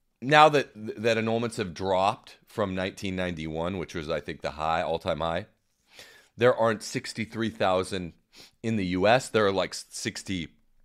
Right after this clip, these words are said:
sixty-ish thousand in the world. And the U S accounts for about seventy percent of those. This priest thinks it's fif-, <coughs> fifty. Um,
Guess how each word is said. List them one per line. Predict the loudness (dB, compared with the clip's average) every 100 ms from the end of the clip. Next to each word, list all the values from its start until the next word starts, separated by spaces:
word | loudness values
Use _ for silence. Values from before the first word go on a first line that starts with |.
| _ _ _ _ _ -12
sixty-ish | -6 -4 -4 -2 -2 -4
thousand | -4 0 0 0 -4
in | -4
the | -4
world. | 0 2 2 0 _ _ _ _
And | -6 -4
the | -2
U | 0 2
S | 2 0
accounts | -6 -4 -4 -6
for | -8
about | -2 -2 -2
seventy | -6 -4 -4 -4 -8
percent | -8 -6 -6
of | -4
those. | -6 -8 -12
This | -6 -6 -6
priest | -6 -6 -6 -6
thinks | -6 -4
it's | -8 -10 -20 _ -12
fif-, | -12 -12 -18 -20 -20 -20 -20 -20 _ _ _ _
<coughs> | 8 8 8 10 8 8 4 12 12 12 6
fifty. | 4 4 -4 -8 _ _ _ _ _ _ _ _ -20 -20 -20 -20 -20 -20 -20 _ _ _ _ -20 _ _ _ _ _ _ _ _ _ _ _ _ _ _ _ _ _ _ _
Um, | 6 6 6 0